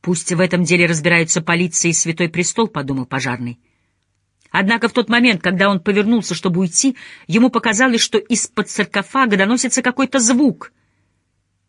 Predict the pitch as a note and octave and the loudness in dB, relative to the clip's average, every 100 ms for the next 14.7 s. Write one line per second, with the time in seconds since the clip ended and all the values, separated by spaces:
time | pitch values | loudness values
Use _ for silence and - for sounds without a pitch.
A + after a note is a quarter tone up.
0 | _ _ _ E3 F3+ G#3 G#3 G#3 G3+ A3+ | _ _ _ -2 0 0 0 2 0 0
1 | C4 A#3+ B3+ B3 C4 C#4+ C#4+ - G3 F3+ | 0 0 2 2 2 0 -2 0 0 0
2 | G#3+ A#3+ - F3+ D#3+ D#3+ D#3+ D3 D3+ E3 | 0 -2 -2 -4 -4 -2 -2 0 -4 -2
3 | F#3 A3+ G#3+ D3 B2 - - D#3 G#3+ D#4+ | 0 0 0 -2 -6 -8 -12 -2 0 2
4 | A#3+ G3+ - - B3+ B3+ F#3 E3+ E3+ D3+ | 2 0 -2 -8 -4 0 0 0 0 0
5 | C#3 B2 - - - A#3+ A#3+ C#4+ D#4 E3+ | -2 -6 -14 -8 -2 2 2 2 0 -2
6 | C3 - _ _ _ _ _ _ _ _ | -6 -12 _ _ _ _ _ _ _ _
7 | - F#3+ E3 G3 F#3 F#3 G3 F3+ G3 F#3 | -4 -2 0 0 2 0 0 2 2 2
8 | F3 F#3 F3+ F3+ F3+ F3+ - G3+ F3+ E3 | 0 0 2 0 0 -2 -2 -2 0 0
9 | E3 D#3+ A3 A#3 - _ _ _ _ _ | 0 0 0 0 -6 _ _ _ _ _
10 | _ _ _ _ _ _ - D3+ D#3 D#3+ | _ _ _ _ _ _ -8 -4 0 0
11 | F#3 A#3 A#3+ A#3+ - A#3 A#3 A#3+ - B3 | 2 2 2 0 -2 -4 -2 -2 0 0
12 | A3 A3+ G#3 - A3+ F3 C#3 B2 - C#3+ | 2 0 -2 -2 0 0 -2 -6 -4 -4
13 | - D3+ - D3+ - C#3+ - D3+ C#3+ B2+ | -2 -4 -6 -8 -6 -8 -8 -6 -4 -4
14 | C3 - C#3 D3 C3 A2+ | -4 -4 -4 -4 -4 -6